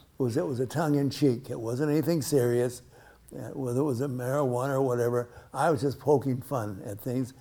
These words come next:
and he accepted me doing that. Didn't take it, didn't read it any other way.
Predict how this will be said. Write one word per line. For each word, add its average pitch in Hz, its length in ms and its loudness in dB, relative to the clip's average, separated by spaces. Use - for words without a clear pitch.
and 147 120 -4
he 160 120 0
accepted 175 680 0
me 131 240 2
doing 139 400 2
that. 107 260 -6
Didn't 127 220 -4
take 139 240 -2
it, 123 160 -6
didn't 135 220 -2
read 143 180 4
it 131 100 0
any 135 200 0
other 127 220 0
way. 113 280 -6